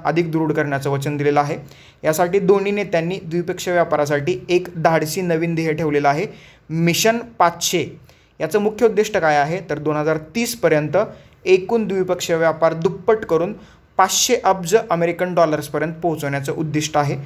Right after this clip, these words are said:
तर ते यांनी ठेवलेलं आहे. दोन्ही देशातला व्यापार पाचशे अब्ज डॉलरपर्यंत, अमेरिकन डॉलरपर्यंत नेण्याचं उद्दिष्ट जे आहे, तर ते दोन्ही देशांना ठेवलेलं आहे. ओके, that's it. आता बघा, पुढं काय आहे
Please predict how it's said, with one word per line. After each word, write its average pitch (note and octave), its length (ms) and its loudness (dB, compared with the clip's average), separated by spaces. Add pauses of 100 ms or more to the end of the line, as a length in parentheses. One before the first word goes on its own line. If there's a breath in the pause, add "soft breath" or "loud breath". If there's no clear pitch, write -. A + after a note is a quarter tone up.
(280 loud breath)
तर D3 100 -2
ते F3+ 420 -2
यांनी C#3+ 380 2 (120)
ठेवलेलं D3 460 0 (120)
आहे. C3+ 240 -2
दोन्ही C#3+ 340 -2
देशातला D3+ 440 0
व्यापार D#3+ 340 2 (520 loud breath)
पाचशे F#3+ 340 2
अब्ज F#3+ 200 0
डॉलरपर्यंत, D3+ 600 0 (100)
अमेरिकन D#3 380 -4
डॉलरपर्यंत C#3+ 500 0 (100)
नेण्याचं D3 460 -2
उद्दिष्ट D3+ 440 -2
जे D#3 100 4
आहे, C3+ 160 2 (400 loud breath)
तर C#3 80 -8
ते C#3 100 -6
दोन्ही D3+ 300 -2
देशांना C#3 400 -2
ठेवलेलं D3 580 0 (300)
आहे. C3+ 220 -2 (300)
ओके, F3+ 300 -4 (100)
that's D3 200 0
it. C#3 80 -2 (540 soft breath)
आता F3 120 4
बघा, E3+ 180 6
पुढं F3+ 280 0
काय G3 180 2
आहे E3 420 -4